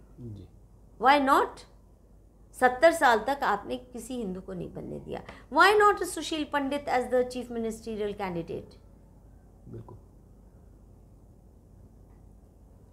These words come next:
Speaker 1: बहुत आपने परफेक्ट लाइनिंग, जो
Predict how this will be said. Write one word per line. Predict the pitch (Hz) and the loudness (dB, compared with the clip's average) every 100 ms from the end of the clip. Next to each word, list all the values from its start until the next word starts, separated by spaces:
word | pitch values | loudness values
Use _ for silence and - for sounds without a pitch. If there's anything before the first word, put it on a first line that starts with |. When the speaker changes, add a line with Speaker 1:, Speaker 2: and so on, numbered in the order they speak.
| - - - - - - - - - - - - - | -20 -20 -20 -20 -20 -20 -20 -20 -20 -20 -20 -20 -6
Speaker 1:
बहुत | 131 143 170 - - - - - - | 2 4 4 2 -20 -20 -20 -16 6
आपने | 131 - 139 139 127 120 - - - - - - - - - - - - - - - - | 8 8 6 6 6 2 -4 -20 -20 -20 -20 -20 -20 -20 -20 -20 -20 -20 -20 -20 -20 0
परफेक्ट | 127 - 175 170 147 | 2 6 6 6 2
लाइनिंग, | 135 139 147 147 - - - - | 2 2 0 -2 -10 -20 -20 -18
जो | 120 120 135 127 113 | -2 6 8 8 4